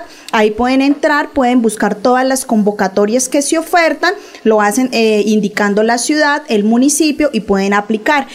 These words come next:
Cada uno de los empleos que salen a esta convocatoria tienen una serie de requisitos, entonces verificarlos para poder aplicar y que cumpla con las características y el perfil de cada uno.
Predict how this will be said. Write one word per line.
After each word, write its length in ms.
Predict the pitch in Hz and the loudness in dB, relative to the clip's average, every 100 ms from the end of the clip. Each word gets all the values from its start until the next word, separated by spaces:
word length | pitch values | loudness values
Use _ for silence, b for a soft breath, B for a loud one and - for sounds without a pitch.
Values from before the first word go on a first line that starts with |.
| B | B
Cada 300 | - 254 254 | -2 0 2
uno 340 | 262 277 277 285 | 2 2 2 2
de 140 | 262 | 2
los 280 | 226 208 202 | 4 2 2
empleos 640 | 226 196 196 294 320 269 - | 0 0 0 2 2 0 0
que 200 | 233 196 | 0 2
salen 420 | 233 214 240 254 | 2 0 0 -2
a 260 | 220 202 202 | -2 0 0
esta 280 | 202 269 262 | 0 -2 -2
convocatoria 760 | 269 269 311 302 302 254 277 B B - | 0 0 0 0 0 0 -2 B B -4
tienen 260 | 247 240 254 | 0 2 2
una 200 | 254 254 | 2 0
serie 340 | 269 254 254 | 0 2 2
de 80 | 269 | 2
requisitos, 640 | 269 277 320 339 285 311 | 0 -2 0 0 0 0
entonces 420 | 320 220 214 240 233 | 0 0 0 0 0
verificarlos 680 | 254 277 320 330 285 262 285 | 0 0 -2 0 0 0 -2
para 220 | 254 226 | 0 0
poder 220 | 214 196 - | 2 2 2
aplicar 500 | 240 277 277 294 285 | -2 -2 -2 0 0
y 60 | 269 | -2
que 100 | 220 | -2
cumpla 320 | 226 214 233 | -2 0 0
con 120 | 254 | 0
las 160 | 226 214 | 0 0
características 800 | 220 196 190 190 190 254 247 233 | -2 -2 0 0 0 0 0 0
y 40 | |
el 60 | 208 | 0
perfil 360 | 208 - 196 185 | 0 0 0 0
de 100 | 196 | 0
cada 240 | 214 190 | 0 0
uno. 220 | - - | -2 -8